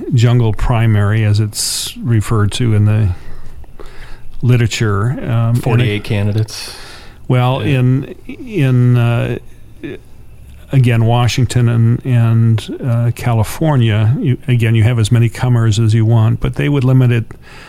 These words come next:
Speaker 1: to only the top two, so that it would be more traditional, uh, traditional in the general election sense that you would,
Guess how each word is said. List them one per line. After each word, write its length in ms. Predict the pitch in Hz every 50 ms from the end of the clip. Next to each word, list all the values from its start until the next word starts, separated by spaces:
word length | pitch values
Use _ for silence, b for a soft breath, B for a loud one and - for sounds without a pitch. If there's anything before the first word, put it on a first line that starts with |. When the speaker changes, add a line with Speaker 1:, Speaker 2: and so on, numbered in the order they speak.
| B B B B B B B B B -
Speaker 1:
to 200 | - 139 135 131
only 220 | 131 127 123 117
the 100 | 110 117
top 320 | - - 120 107 101 - -
two, 400 | - - - 127 117 113 113 107
so 180 | - - 127
that 140 | 117 117 123
it 80 | 123 131
would 180 | 123 123 117
be 120 | 113 117 113
more 200 | 113 113 113 107
traditional, 800 | - 127 120 123 131 127 - - 123 104 107 110 113 - - 185
uh, 180 | - - 143 139 131 -
traditional 560 | - 127 120 123 120 - - 110 110 - -
in 120 | 113 113
the 340 | 113 110 113 113 107 107 113
general 440 | 113 - 139 135 143 139 120 113 113
election 440 | 110 110 104 110 - - - 113 104
sense 420 | - - 104 104 110 110 - -
that 220 | - - 117 120
you 180 | - 120 117 113
would, 320 | 110 113 110 110 107 104